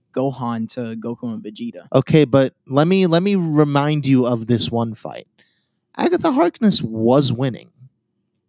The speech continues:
Speaker 2: and she was nowhere near as powerful as Wanda was.
Speaker 1: Wait, what?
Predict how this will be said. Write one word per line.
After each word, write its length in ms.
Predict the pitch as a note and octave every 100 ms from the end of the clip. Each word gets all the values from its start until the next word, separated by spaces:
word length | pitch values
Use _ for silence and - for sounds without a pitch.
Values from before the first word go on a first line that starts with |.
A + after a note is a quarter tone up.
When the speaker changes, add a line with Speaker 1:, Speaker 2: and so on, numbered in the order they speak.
| _ C3+
Speaker 2:
and 160 | C3
she 100 | B2+
was 160 | F#3 G3
nowhere 440 | A3 A#3 C4 B3+
near 180 | G#3+ F3
as 140 | D3 -
powerful 520 | C3+ A#2+ A2 A2+ A2
as 180 | G#2+ -
Wanda 280 | A2 E2+ B1+
was. 400 | - - - - _ _ _ _ _ _ _ _ _ _ _ _ _ _ _ _ _ _ _ _ -
Speaker 1:
Wait, 100 | A#2
what? 280 | D3+ F3